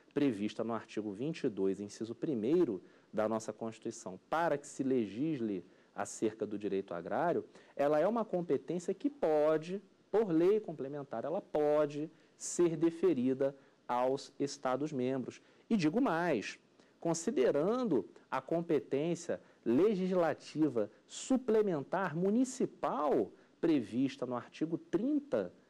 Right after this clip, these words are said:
da nossa Constituição, é possível ao município regulamentar, vejam bem, regulamentar, não produzir, eh, norma de caráter genérico e novo, e inovar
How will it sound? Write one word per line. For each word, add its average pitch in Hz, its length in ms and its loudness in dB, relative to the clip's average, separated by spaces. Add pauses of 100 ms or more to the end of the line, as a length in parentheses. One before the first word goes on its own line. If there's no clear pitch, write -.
(160)
da 120 200 0
nossa 139 360 -2
Constituição, 123 800 -8 (320)
é 220 100 0
possível 233 760 -2
ao 220 100 0
município 165 760 -6 (260)
regulamentar, 196 1500 0
vejam 135 320 0
bem, 143 320 0 (280)
regulamentar, 143 1400 2 (300)
não 170 340 2
produzir, 202 760 0 (360)
eh, 101 580 -2
norma 160 540 -2 (200)
de 120 140 -8
caráter 135 720 0 (160)
genérico 147 880 2
e 226 100 2
novo, 120 640 4 (280)
e 107 300 2
inovar 127 680 2